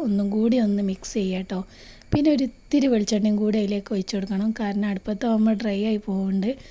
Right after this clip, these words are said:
അപ്പോൾ ഇത്തിരിയും കൂടി എണ്ണ ഒഴിക്കുമ്പോൾ നല്ലൊരു, ആ, ഇതിലായി കിട്ടും ട്ടോ. അങ്ങനെ ഇതാ ഈ കാടമുട്ട ഇവിടെ റെഡി ആയിട്ടുണ്ട്. അപ്പോൾ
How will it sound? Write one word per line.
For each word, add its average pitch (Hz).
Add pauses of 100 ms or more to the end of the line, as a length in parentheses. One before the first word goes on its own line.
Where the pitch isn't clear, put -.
(340)
അപ്പോൾ 254
ഇത്തിരിയും 262
കൂടി 277
എണ്ണ 214
ഒഴിക്കുമ്പോൾ 214 (160)
നല്ലൊരു, 202 (520)
ആ, - (160)
ഇതിലായി 208 (100)
കിട്ടും 196
ട്ടോ. 185 (580)
അങ്ങനെ 254
ഇതാ 233 (380)
ഈ - (200)
കാടമുട്ട 214
ഇവിടെ 214
റെഡി 190
ആയിട്ടുണ്ട്. 202 (220)
അപ്പോൾ 214